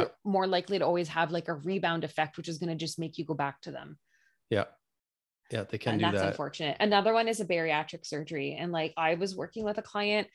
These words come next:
Speaker 1: who had bariatric surgery, and, like, the amount of nutritional deficiencies that kept showing up on her, on her labs,
Speaker 2: Yeah.
Speaker 1: it broke my heart.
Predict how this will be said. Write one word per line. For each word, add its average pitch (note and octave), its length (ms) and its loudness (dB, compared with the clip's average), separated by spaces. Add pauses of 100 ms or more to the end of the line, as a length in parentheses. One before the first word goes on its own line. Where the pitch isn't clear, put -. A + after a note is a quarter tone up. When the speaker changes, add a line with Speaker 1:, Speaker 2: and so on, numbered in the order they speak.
(260)
Speaker 1:
who G#3 60 4
had F#3+ 100 2
bariatric F#3+ 480 4
surgery, G3 480 4
and, F#3 160 2
like, F#3 160 -2
the G3+ 80 0
amount F#3+ 340 2
of G3 140 0
nutritional F#3+ 600 -2
deficiencies F#3 680 -6
that F3 140 -8
kept - 180 -10
showing F3 260 -4
up E3+ 220 -6
on F#3+ 80 -6
her, F3+ 320 2
on E3 220 -6
her E3+ 160 -4
labs, F3+ 580 -6 (240)
Speaker 2:
Yeah. G#2 220 4 (400)
Speaker 1:
it G#3 160 2
broke G3+ 260 2
my F3 100 -4
heart. F3+ 440 0